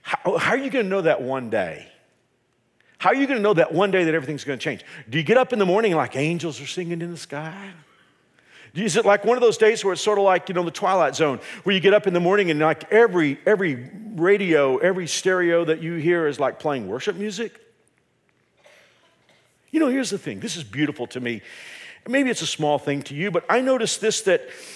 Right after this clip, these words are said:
this day starts, ready for this, with an anointed person just doing his job.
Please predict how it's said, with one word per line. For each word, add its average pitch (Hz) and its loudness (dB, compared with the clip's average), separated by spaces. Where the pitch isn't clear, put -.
this 233 2
day 220 4
starts, - 0
ready 147 0
for 196 -4
this, 190 -4
with 180 2
an 175 0
anointed 185 0
person 143 -4
just - -6
doing 131 -4
his 98 -10
job. 78 -12